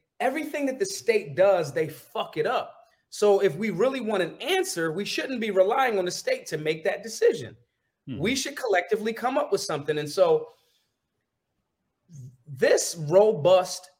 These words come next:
Speaker 1: more well-rounded, nuanced, and layered conversation about it, when you cut off one section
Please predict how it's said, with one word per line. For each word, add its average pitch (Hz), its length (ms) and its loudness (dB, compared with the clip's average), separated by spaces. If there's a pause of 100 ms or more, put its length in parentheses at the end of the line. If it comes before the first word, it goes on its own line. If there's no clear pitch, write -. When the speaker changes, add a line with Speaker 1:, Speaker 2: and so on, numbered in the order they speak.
(160)
Speaker 1:
more 160 500 2
well-rounded, 156 920 2
nuanced, 160 680 0 (100)
and 135 320 -4
layered 160 760 2
conversation 165 1000 -2
about 104 340 -10
it, - 120 -20 (920)
when 156 160 -2
you 247 100 -2
cut 269 280 2
off 220 260 4
one 196 280 4
section 156 640 -2